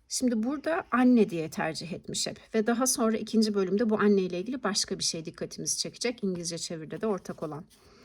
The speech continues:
Sonra burada yuvarlak içine aldığım, Japonca kopyada yuvarlak içine aldığım ifadeler Fransızcadan yapılan çeviride yok ve İngilizce'dekinde de yok. "Sabah saatleriydi"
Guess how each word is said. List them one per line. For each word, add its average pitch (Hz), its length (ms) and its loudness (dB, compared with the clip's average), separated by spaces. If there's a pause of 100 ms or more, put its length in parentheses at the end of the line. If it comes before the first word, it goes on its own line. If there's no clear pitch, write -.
(400)
Sonra 330 640 0 (160)
burada 262 260 0
yuvarlak 247 480 2
içine 330 360 0
aldığım, 170 640 -2 (600)
Japonca 170 520 -4
kopyada 147 440 -10
yuvarlak 185 460 -4
içine 208 300 -2
aldığım 156 440 -6 (180)
ifadeler 233 800 -4 (600)
Fransızcadan 311 760 -2
yapılan 165 440 -8
çeviride 233 680 -6 (480)
yok - 380 -2 (220)
ve 339 100 -4
İngilizce'dekinde 254 960 -4
de - 60 -10
yok. - 360 -14 (840)
"Sabah 262 460 0
saatleriydi" 156 920 -6